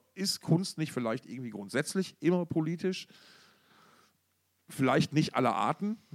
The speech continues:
aber vielleicht irgendwo doch. Ich meine, da, allein darüber könnte man eine ganze eigene, eigene Folge machen. Ne? Und ich fi-, ich, für mich persönlich ist das,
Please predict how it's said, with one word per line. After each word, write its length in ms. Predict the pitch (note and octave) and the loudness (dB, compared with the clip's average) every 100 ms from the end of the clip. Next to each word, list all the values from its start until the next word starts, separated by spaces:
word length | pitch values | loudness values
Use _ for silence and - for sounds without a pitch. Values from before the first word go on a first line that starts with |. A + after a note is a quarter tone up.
| C3 _ _ _ _ - | -20 _ _ _ _ -4
aber 460 | C3+ C#3+ C#3 B2 D#2+ - _ _ | -2 0 -2 -2 -8 -20 _ _
vielleicht 380 | - - C3+ C#3+ | -8 0 0 0
irgendwo 240 | C3 C#3 B2 | -2 0 2
doch. 220 | D3 - | 0 -2
Ich 100 | C3 | -4
meine, 180 | C#3 C3+ B2+ | -2 -2 -4
da, 100 | B2+ | -2
allein 280 | A#2 C3 C3+ | -2 -4 -2
darüber 320 | D3 D#3 G#2+ | -2 0 -2
könnte 240 | - G#2+ G#2+ | -4 -8 -8
man 160 | G2 | -10
eine 80 | F#2 | -10
ganze 280 | F2+ F2+ D#2 | -12 -10 -10
eigene, 380 | F2 F2 D2 - | -10 -12 -16 -12
eigene 280 | E2+ E2+ E2+ | -12 -10 -12
Folge 300 | F#2 E2 D#2+ | -10 -12 -12
machen. 320 | D2 - - _ _ _ _ _ - | -16 -18 -20 _ _ _ _ _ -8
Ne? 160 | A2+ - - F2 | -8 -8 -14 -12
Und 480 | G2+ G2+ G2 - _ _ _ _ - _ - | -10 -10 -12 -18 _ _ _ _ -20 _ -16
ich 180 | A#2 - | -12 -8
fi-, 180 | C#3 - | -8 -6
ich, 180 | F3+ - | -8 -4
für 140 | E3 | -2
mich 220 | E3 A3+ | -2 0
persönlich 580 | G#3 D#3+ C3+ G3 G#3 - | 0 0 -2 -4 -6 -8
ist 240 | E3 - | -12 -10
das, 360 | D#3 D3+ - | -10 -10 -14